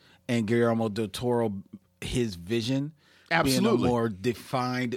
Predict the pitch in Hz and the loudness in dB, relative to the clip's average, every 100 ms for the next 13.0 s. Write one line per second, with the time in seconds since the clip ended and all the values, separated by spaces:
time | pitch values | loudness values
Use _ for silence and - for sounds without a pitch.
0 | - 104 123 120 120 113 110 - - 120 | -6 0 0 2 0 -2 -4 -6 -4 -2
1 | 107 113 117 117 113 131 120 113 107 151 | -2 -2 -2 -2 -4 -6 -6 -6 0 0
2 | 151 110 185 - 117 110 117 117 147 139 | 2 2 2 2 0 -2 -4 -4 0 0
3 | 143 147 190 - 151 - - 175 120 107 | 4 4 4 2 -2 -2 2 4 6 4
4 | 120 - 151 - 117 131 127 - 127 123 | 4 4 2 0 4 4 4 -2 4 6
5 | 120 113 107 - - _ _ _ _ _ | 6 4 0 -6 -12 _ _ _ _ _
6 | _ _ - - - 143 - 123 - - | _ _ 0 0 4 2 4 -2 -4 0
7 | 120 123 123 135 - _ _ _ _ _ | 2 4 0 -2 -8 _ _ _ _ _
8 | _ - - - 135 135 131 - 117 - | _ -20 -8 2 4 4 4 2 2 2
9 | - 135 139 147 175 _ _ - 113 113 | 0 2 2 -2 -6 _ _ -8 -4 -2
10 | 120 120 117 117 - 165 123 180 - 151 | 0 -2 0 0 4 2 4 2 4 0
11 | 101 143 131 123 127 - 113 104 98 87 | 2 4 6 4 2 2 0 2 0 0
12 | 92 - 104 82 78 76 82 76 - | 0 0 -2 -2 -6 -6 -4 -4 -6